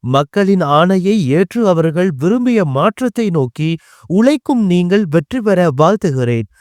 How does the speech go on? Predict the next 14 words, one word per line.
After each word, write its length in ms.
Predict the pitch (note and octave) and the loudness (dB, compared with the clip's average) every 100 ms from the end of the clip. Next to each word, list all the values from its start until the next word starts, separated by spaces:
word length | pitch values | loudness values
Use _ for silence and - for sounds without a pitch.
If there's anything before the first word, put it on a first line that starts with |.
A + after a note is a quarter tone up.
| _ - | _ -8
இது 260 | B2+ C3+ | -2 0
ஒரு 300 | E3+ G3 A#3 C4 | 2 2 0 -2
புதிய 340 | G3+ G#3 C4 A3 | -2 0 0 -2
பாதையையும் 680 | D#3+ D3 F3+ G3 F3+ G#3 G#3 | 0 0 2 0 2 0 0
மக்களால் 560 | C3 C#3 - A#3+ A3 D#3+ | 0 -2 -2 0 0 -2
தேர்ந்தெடுக்கப்பட்ட 920 | D3+ G3+ C4 B3 A3+ - F#3+ - G#3 G#3 | -2 0 0 -2 -4 -4 -6 -2 -4 -4
புதிய 400 | - G3+ B3+ A#3+ | -6 -4 -2 -2
அணுகுமுறையையும் 1000 | E3 F3 B3+ C#4 G#3+ E3+ C#3+ A2+ B2+ F3+ F#3 _ _ | 0 0 0 0 0 -2 -2 -2 -2 -2 -4 _ _
குறிக்கிறது. 800 | - B3 D4+ - C#3 A#2+ A#2+ A#2 - | -4 0 0 0 0 0 0 -2 -6
ஆரோக்கியமான 920 | - D3 G#3+ A#3 - A3+ G3 G#3 A#3+ G#3+ | 0 2 2 0 -2 -4 0 0 0 -2
போட்டியை 540 | F3+ G3 A3 G3+ G3 D#3 | 0 0 -2 -2 -2 -2
தழுவும் 360 | D3+ F#3 F3+ F#3+ | -2 -2 -2 -4
அதே 420 | - B2+ F3 B3+ | -4 -2 0 2
வேளையில் 520 | G#3 D#3+ B2 A#2 F#3 | 2 0 0 0 -2